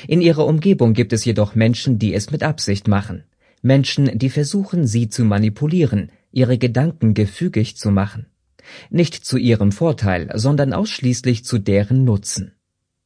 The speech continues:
Das Wort Manipulation bedeutet wörtlich übersetzt Handhabung. Was hat Handhabung mit Kommunikation zu tun? Was davon ist Kampfrhetorik?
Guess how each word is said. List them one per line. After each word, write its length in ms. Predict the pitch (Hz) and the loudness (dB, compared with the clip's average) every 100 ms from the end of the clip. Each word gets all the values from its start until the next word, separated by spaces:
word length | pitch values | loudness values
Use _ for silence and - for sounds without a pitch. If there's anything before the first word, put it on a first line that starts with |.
| _ _ _ _ - - - _ | _ _ _ _ -20 -20 -20 _
Das 240 | 143 139 151 | 0 2 2
Wort 320 | 175 180 120 | 2 2 0
Manipulation 1000 | 131 143 135 143 131 120 - 165 107 98 | 2 2 0 0 0 -2 -2 0 2 2
bedeutet 540 | 104 107 107 113 104 | 2 2 2 0 0
wörtlich 380 | 123 156 123 107 | -2 0 -2 -2
übersetzt 600 | 101 98 107 110 - - - | 0 0 2 0 -4 -16 -8
Handhabung. 840 | 131 160 - 107 98 95 101 85 - _ _ - - | -4 -4 -2 -2 -2 -2 -4 -6 -14 _ _ -18 -4
Was 280 | 202 214 165 | -2 -2 -4
hat 240 | 160 127 | -4 -4
Handhabung 640 | 160 165 120 101 104 110 | -4 -4 -2 0 2 2
mit 200 | 107 110 | 2 2
Kommunikation 880 | - 110 110 107 104 117 - 185 160 | 0 2 4 2 0 -4 -4 -4 -2
zu 160 | - 95 | -4 -8
tun? 360 | - 92 - - _ _ _ - - | -6 -8 -8 -16 _ _ _ -12 -2
Was 220 | 196 - | 0 2
davon 360 | 147 - 139 135 | -2 2 2 2
ist 340 | 104 - - | 0 -4 -10
Kampfrhetorik? 1120 | - 170 196 - 110 101 107 101 90 - - | -4 -2 -2 -2 -2 -2 0 0 0 -10 -18